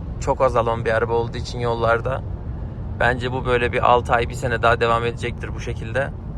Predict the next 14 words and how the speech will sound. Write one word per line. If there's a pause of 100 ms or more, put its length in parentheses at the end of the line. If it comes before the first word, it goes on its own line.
(560)
Ondan
sonra
belki
biraz
böyle
popülerliği
azalabilir
ama (920)
en
az
altı
ay,
bir
sene